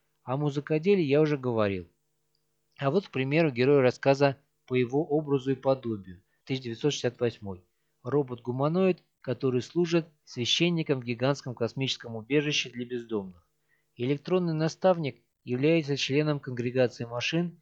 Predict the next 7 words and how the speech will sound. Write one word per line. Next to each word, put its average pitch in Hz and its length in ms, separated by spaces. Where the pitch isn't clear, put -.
и, 151 460
следуя 127 600
своему 127 600
пониманию 123 680
догматов 113 500
человеческой 110 600
веры, 175 420